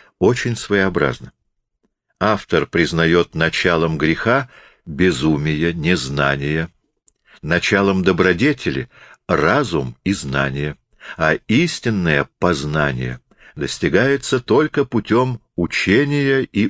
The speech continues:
уразумения природы. Он находит, что только изучивши природу,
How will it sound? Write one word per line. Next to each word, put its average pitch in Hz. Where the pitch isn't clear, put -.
уразумения 92
природы. 71
Он 151
находит, 160
что -
только 131
изучивши 107
природу, 110